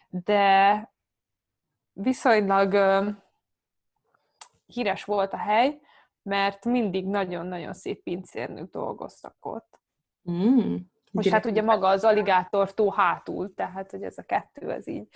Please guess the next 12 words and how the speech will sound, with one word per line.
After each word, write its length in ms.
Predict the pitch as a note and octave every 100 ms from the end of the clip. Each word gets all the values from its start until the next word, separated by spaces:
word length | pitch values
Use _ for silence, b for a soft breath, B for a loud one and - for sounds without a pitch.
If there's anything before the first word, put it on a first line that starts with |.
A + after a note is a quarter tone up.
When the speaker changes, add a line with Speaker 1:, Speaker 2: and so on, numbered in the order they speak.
| b b b b
Speaker 1:
öm, 720 | - F3+ F3+ F#3 F#3 G3 G3 _ _ _ _ _
ugye 240 | G3+ G3+
különlegessé 840 | G3 A#3+ G3 F3+ E3+ E3+ - - G3+
tette, 460 | - - _ A3+
meg 260 | A3+ F3 F3+
hát 320 | - - -
így 200 | - -
hírhedté 540 | G#3 - - - -
tette. 500 | - G#3+ - - E4 D#4+ b b b b _ _ _ _ _ _ - -
Viszont 400 | A#3+ - C#4 C4
rendszeresen 720 | C#4+ G3+ F#3 G#3 F3+ G#3+ G3+
váltott, 460 | F#3 - - -